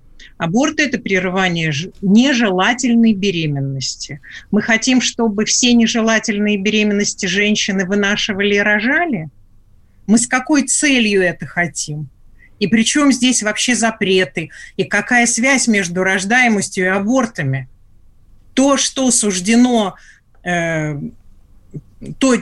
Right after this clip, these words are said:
чему суждено прерваться, никогда не станет желанной беременностью, желанным ребёнком. Что за чушь? Аборты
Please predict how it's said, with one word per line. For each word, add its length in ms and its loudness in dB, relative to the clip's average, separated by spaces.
чему 260 4
суждено 480 0
прерваться, 840 -2
никогда 480 0
не 100 2
станет 440 0
желанной 760 2
беременностью, 720 2
желанным 560 2
ребёнком. 720 -6
Что 240 -2
за 160 2
чушь? 540 -6
Аборты 920 0